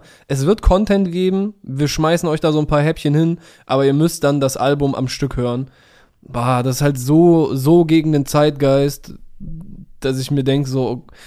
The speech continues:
auch das, das, äh, er hat doch so ein Ki-, ähm, auf Instagram ein längeres Statement abgegeben, wo er auch so sagt, äh, ja, die Leute sagen, wir sind verrückt, dass wir so ein Album machen und so.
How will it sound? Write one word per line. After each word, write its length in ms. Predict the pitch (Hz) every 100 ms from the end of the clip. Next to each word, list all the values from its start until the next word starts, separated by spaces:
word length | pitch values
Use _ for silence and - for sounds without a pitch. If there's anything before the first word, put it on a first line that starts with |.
| -
auch 140 | - -
das, 220 | 147 -
das, 240 | 143 131
äh, 440 | - 131 131 123 123
er 160 | 123
hat 100 | 135
doch 120 | 139 127
so 100 | 131
ein 120 | 135
Ki-, 220 | - 139 127 127 117
ähm, 320 | 110 123 117 -
auf 220 | 120 -
Instagram 480 | 139 147 135 131 131
ein 60 |
längeres 340 | 131 139 131 127
Statement 380 | 131 139 131
abgegeben, 420 | 117 - 123 127 127
wo 120 | 123
er 80 | 110
auch 120 | 117
so 120 | 123
sagt, 360 | 123 123 123 -
äh, 300 | 113 117 117 _ _ _ _ _ _
ja, 420 | - 127 135 139
die 120 | 135 131
Leute 220 | 135 131
sagen, 300 | 139 135 135
wir 80 | 127
sind 140 | 131
verrückt, 320 | 139 131 135
dass 100 | 131
wir 100 | 131
so 100 | 131
ein 80 | 131
Album 280 | 127 131 131
machen 380 | 127 135 127 120
und 180 | 120
so. 380 | 120 123 123 120